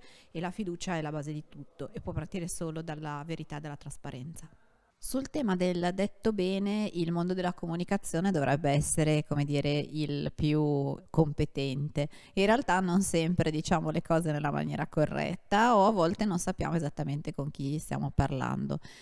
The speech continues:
Sapere chi è il target di un, di un brand, di un marchio, di un nuovo prodotto, di una nuova categoria è fondamentale, perché se dobbiamo raccontare qualcosa nella maniera più corretta dobbiamo anche sapere a chi stiamo parlando, perché è esattamente come quando parliamo con i bambini, adottiamo un linguaggio,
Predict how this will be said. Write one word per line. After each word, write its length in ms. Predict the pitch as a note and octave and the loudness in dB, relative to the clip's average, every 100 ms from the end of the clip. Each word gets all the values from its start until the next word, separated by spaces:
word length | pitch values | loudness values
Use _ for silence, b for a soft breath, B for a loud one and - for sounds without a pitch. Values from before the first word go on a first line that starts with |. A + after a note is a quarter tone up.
| B | B
Sapere 360 | - G#3 A#3 A3 | -2 2 4 2
chi 160 | - | 2
è 60 | G3 | 2
il 220 | F3+ F#3 | 2 2
target 480 | E3+ E3+ F3 F3 F3 | 0 -2 0 -2 -2
di 160 | E3+ | 0
un, 380 | E3 D#3+ D#3 D#3 | 0 0 0 0
di 80 | D3+ | 2
un 160 | F3 F3+ | 2 4
brand, 420 | E3 E3 E3 D#3 | 4 4 2 0
di 120 | D#3+ | 0
un 80 | D#3+ | 0
marchio, 640 | D#3+ D#3 D#3 D#3 - D3 C#3+ | 0 0 0 -2 -2 0 -2
di 80 | |
un 100 | D3 | -4
nuovo 220 | D#3+ D#3 D#3+ | -2 -2 -2
prodotto, 440 | E3 D#3+ E3 - | 0 0 0 0
di 60 | D3 | -2
una 120 | D3+ | 0
nuova 180 | D3+ D#3+ | 0 0
categoria 640 | D#3 - E3 E3 D#3 D3+ | -2 -2 0 2 2 0
è 60 | D3 | 0
fondamentale, 840 | - C3+ C3+ C#3 D3 B2+ C3+ C#3+ | -4 -4 -2 -2 -2 -4 -2 -2
perché 240 | - D3+ | -4 -4
se 140 | D3 E3 | -6 -4
dobbiamo 320 | D#3+ F3 F3+ | 0 0 2
raccontare 500 | D3+ - D3 D#3 D3 | 0 -2 -4 -4 -4
qualcosa 520 | - C#3+ - D3 C#3 | -6 -6 -2 -2 0
nella 180 | C3 B2+ | -4 -2
maniera 340 | C3+ C#3 D3 | -2 -2 -2
più 160 | C3+ D3+ | -4 -6
corretta 460 | - D#3+ D3+ D3 E3 | -4 -2 -2 -4 -4
dobbiamo 240 | D3+ C#3+ | -4 -4
anche 180 | C#3 C#3+ | -4 -4
sapere 300 | C#3+ C3+ C3 | -6 -6 -8
a 40 | |
chi 120 | - | -6
stiamo 320 | C#3+ - C3 C3 | -8 -8 -6 0
parlando, 640 | C3+ B2 C3 - C#3+ C#3 | 0 0 -6 -6 -6 -8
perché 320 | - D#3 - | -6 -6 -4
è 60 | D3 | -4
esattamente 580 | D3 C#3+ - D3 C#3+ C#3 | -4 -4 -4 -4 -4 -4
come 180 | C#3+ C#3+ | -4 -4
quando 280 | C#3+ C#3+ C3+ | -4 -4 -2
parliamo 360 | C#3+ D3 D#3 | -2 -2 -4
con 180 | D3+ D3+ | -4 -4
i 40 | |
bambini, 360 | D3 C#3+ D#3 D#3 | -2 -2 -2 -2
adottiamo 420 | D3 C#3 C#3+ C#3 | -4 -4 -4 -4
un 120 | D3 D#3 | -2 -2
linguaggio, 580 | G3 G3+ D#3 F#3+ G#3+ | -2 0 0 0 -2